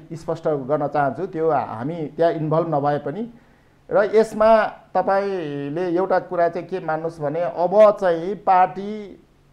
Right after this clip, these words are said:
पार्टीबाट अब त पार्टीमा अथवा त पार्ट-, अ, नेपाली जनताको इच्छा आकाङ्क्षा अनुसार म एकदम नर्मल र राज-, राजा अथवा त राज संस्थाको रूपमा म जनताको अगाडि पुग्न सक्ने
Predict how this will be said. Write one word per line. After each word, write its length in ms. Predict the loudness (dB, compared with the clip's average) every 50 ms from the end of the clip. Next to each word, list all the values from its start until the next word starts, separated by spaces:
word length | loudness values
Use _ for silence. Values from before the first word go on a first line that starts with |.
| _ _
पार्टीबाट 520 | -2 0 0 0 0 -2 -4 0 2 2 4
अब 640 | 4 2 2 2 2 2 2 2 2 2 0 0 0
त 0 |
पार्टीमा 840 | -2 -4 -2 0 0 2 0 0 -2 -4 -8 -8 -8 -6 -4 -2 0
अथवा 440 | 0 0 0 -2 -2 -4 -2 -2 -2
त 60 | -4
पार्ट-, 380 | -2 0 0 0 0 0 0
अ, 600 | 0 -2 0 0 2 2 2 2 2 2 0 0 0
नेपाली 380 | 0 2 4 4 4 4 2
जनताको 880 | 0 0 0 0 4 4 4 4 4 2 2 2 2 2 0 -2 -8 -16 -18 _ -14
इच्छा 260 | -12 -4 0 2 4
आकाङ्क्षा 540 | 4 4 2 2 -2 -4 -4 -4 -2 0 0
अनुसार 520 | 0 0 -2 -4 -2 0 0 -2 -2 -6 -18 -20 _ _ _ _ _ _ -6
म 360 | -2 2 2 4 4 2 0 -2 -4 -14 -20 _ _ _ _ _ _ _ _ _ _ -4
एकदम 340 | -2 -2 2 4 4 4 4 4 0 -4 -4 -4 -4 -2 -2 -2 -2 -2 2 6 8
नर्मल 420 | 8 8 8 8 8 8 8 8
र 520 | 6 6 4 6 6 6 8 6 6 6 6
राज-, 320 | 4 4 4 4 4 2
राजा 460 | 0 2 4 6 6 6 8 6 6
अथवा 200 | 6 6 4 2
त 100 | 0 2
राज 320 | 4 4 6 6 4 4 2
संस्थाको 560 | 0 -2 -4 -4 -2 0 -2 -2 0 0 -2
रूपमा 420 | -2 -2 -2 -2 -2 0 0 0
म 180 | 0 0 0 0
जनताको 580 | 2 0 -2 2 4 6 6 6 6 4 2
अगाडि 500 | 2 4 4 4 4 4 4 4 4 2
पुग्न 380 | -2 -6 -6 -8 -4 0 0 0
सक्ने 540 | 2 2 2 0 0 -2 -8 -10 -10 -10